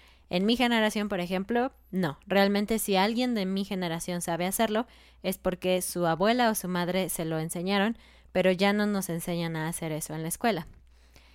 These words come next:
Y las carpetitas son cosas tejidas. Si no sabes qué son estas palabras, ve el P D F. Pero son cosas tejidas, am, también con estambre o con hilo, y generalmente forman una especie de mantel,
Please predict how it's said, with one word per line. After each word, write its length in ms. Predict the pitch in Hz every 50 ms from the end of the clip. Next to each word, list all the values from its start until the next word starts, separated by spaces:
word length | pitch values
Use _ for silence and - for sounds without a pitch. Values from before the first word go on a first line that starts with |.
| - - _
Y 120 | - 254
las 200 | 262 269 285 -
carpetitas 760 | - 285 269 285 - - 311 - 285 233 - 190 196 226 - - -
son 240 | - - 196 190
cosas 440 | 180 - 180 180 - 180 180 - - - _ _
tejidas. 760 | 202 208 208 - - - 254 262 190 131 147 - - - - - - - - _
Si 180 | - - 220
no 120 | 226 269 285
sabes 280 | 330 302 269 277 -
qué 120 | - 214 214
son 180 | - 208 190
estas 260 | 190 190 - 185 -
palabras, 480 | - - 165 165 170 180 196 220 240 - 190
ve 360 | 175 165 196 202 214 214 -
el 180 | - 175 170 165
P 180 | - 165 170 156
D 160 | 156 147 -
F. 140 | - - - - - - - - - - - - - _
Pero 460 | 214 226 240 240 254 277 302 - - - -
son 320 | - - 220 214 214 220
cosas 420 | - 214 214 - 214 202 - - -
tejidas, 640 | - 196 190 - - 202 190 165 180 233 - - - - - - - - _ _ _ -
am, 280 | 190 185 175 170 175
también 460 | 170 - 180 180 180 170 175 175 175 170
con 200 | - 175 165 -
estambre 600 | 156 185 - - 208 202 202 196 185 180 180 190
o 80 | 185 -
con 200 | 165 160 165 175
hilo, 280 | 190 190 185 196 285 - - _ _ _ - -
y 100 | 220 202
generalmente 1000 | - 220 220 214 208 208 214 220 240 254 247 233 220 214 196 196 208 208 220
forman 800 | - - - - 208 196 196 196 190 190 190 185 185 185 190 -
una 200 | - 196 190 180
especie 520 | 185 - - - - 180 185 - - 185 170
de 120 | 175 170
mantel, 600 | 170 165 160 160 160 156 - 180 160 143 135 160